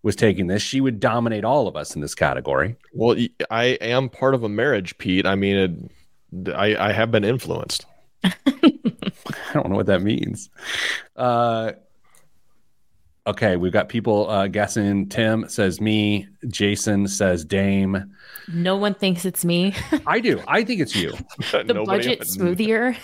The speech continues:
Speaker 3: <laughs>
Speaker 1: I know. That's why I'm saying, like, and I will also say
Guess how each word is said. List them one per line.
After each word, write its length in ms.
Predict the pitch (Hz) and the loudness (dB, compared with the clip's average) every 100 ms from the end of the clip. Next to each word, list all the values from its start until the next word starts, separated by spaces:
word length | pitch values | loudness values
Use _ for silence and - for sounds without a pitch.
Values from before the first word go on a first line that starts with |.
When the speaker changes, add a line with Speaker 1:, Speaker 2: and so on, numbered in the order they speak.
| 294 - - | -2 -2 -10
Speaker 3:
<laughs> 40 | - | -2
Speaker 1:
I 120 | 214 | -2
know. 540 | 226 277 320 220 113 - - | 0 2 2 2 -4 -10 -6
That's 220 | - 208 226 | 0 0 2
why 200 | 233 220 | 0 0
I'm 100 | 196 | -4
saying, 360 | 214 240 214 | -4 -2 2
like, 300 | 165 147 - - - | 2 2 -2 -16 -8
and 100 | 190 | 0
I 120 | 185 185 | 2 2
will 140 | 175 | 2
also 400 | 156 196 196 214 | 2 0 0 -4
say 340 | 196 214 226 | -2 0 2